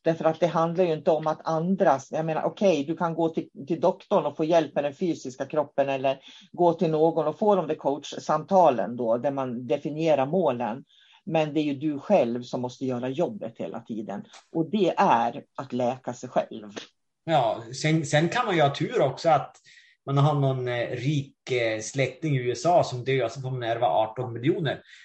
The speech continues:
Speaker 2: Men det har ju fortfarande bara till det fysiska. För om du inte förvaltar, liksom, eh,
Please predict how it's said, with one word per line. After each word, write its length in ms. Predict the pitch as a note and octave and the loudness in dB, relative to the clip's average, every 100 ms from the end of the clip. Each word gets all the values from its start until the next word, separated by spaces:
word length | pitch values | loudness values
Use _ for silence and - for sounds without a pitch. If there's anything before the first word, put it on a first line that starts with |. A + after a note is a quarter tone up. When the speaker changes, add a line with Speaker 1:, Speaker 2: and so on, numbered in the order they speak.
| _ | _
Speaker 2:
Men 420 | - D3 A2 F#2 G#2 - | -2 0 0 -6 -12 -10
det 220 | C#3 F3 | 2 6
har 120 | G3 G3 | 8 6
ju 100 | F3 | 4
fortfarande 540 | F3 C#3+ A3 G#3+ D3+ | 2 0 4 4 4
bara 160 | C#3+ D3+ | 4 2
till 160 | C#3 | 2
det 100 | C3+ | -4
fysiska. 540 | F#3 F#3+ C#3 G#2+ - - - _ _ - | -4 -6 -6 -2 -2 -2 -6 _ _ 2
För 80 | |
om 160 | D3 C#3+ | 4 6
du 160 | F3+ A3+ | 6 2
inte 180 | E3 | 0
förvaltar, 680 | D#3+ E3+ F3 A3 - C#3+ - - C#3+ | 0 2 4 4 2 0 0 -2 -10
liksom, 520 | C#3+ C3+ - B2+ B2 B2 | -6 -6 -4 -4 -2 -2
eh, 420 | A#2 A#2 G#2+ | -2 0 -2